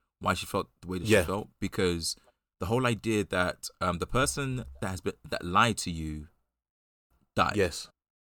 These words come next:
Speaker 1: And I think that's what it
Speaker 2: Yes.
Speaker 1: is. So they didn't have an opportunity to explain why they didn't
Speaker 2: Yeah.
Speaker 1: lie. And they did kind of, and, and the way that they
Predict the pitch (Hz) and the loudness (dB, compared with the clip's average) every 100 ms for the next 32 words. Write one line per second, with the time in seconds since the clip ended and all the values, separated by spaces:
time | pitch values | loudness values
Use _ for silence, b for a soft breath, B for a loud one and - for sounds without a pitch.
0 | _ - 104 131 113 98 85 78 82 - | _ 0 0 2 2 4 4 2 -4 -8
1 | - _ _ _ _ _ - 107 92 85 | -14 _ _ _ _ _ 0 4 4 2
2 | - _ - 101 87 101 - 98 95 - | -8 _ 0 0 0 -4 -2 -2 -2 -2
3 | - 98 87 - 85 - - 95 90 78 | -4 -2 -2 -4 -6 -6 -2 -2 -2 -4
4 | 80 85 92 85 82 - - - 90 95 | -6 -2 0 0 -6 -14 -12 -6 0 0
5 | 80 - b b b 120 113 - 170 - | 0 -8 b b b 2 4 2 0 0
6 | 139 139 131 120 120 113 110 139 143 120 | -2 0 -2 -4 -4 -2 0 0 0 0
7 | 104 | -2